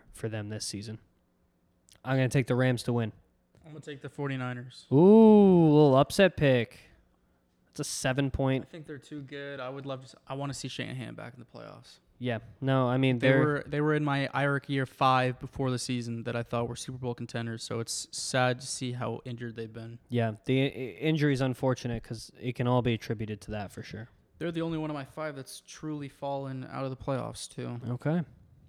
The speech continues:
Speaker 1: Well, we'll see. Uh, last afternoon game, we have the Chiefs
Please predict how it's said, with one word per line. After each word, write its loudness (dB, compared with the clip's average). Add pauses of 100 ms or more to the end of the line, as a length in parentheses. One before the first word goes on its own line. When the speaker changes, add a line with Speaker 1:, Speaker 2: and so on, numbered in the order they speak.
(400)
Speaker 1:
Well, 0
we'll 0
see. -2 (720)
Uh, 2
last 4
afternoon 6
game, 6
we 6
have 2
the -4
Chiefs 0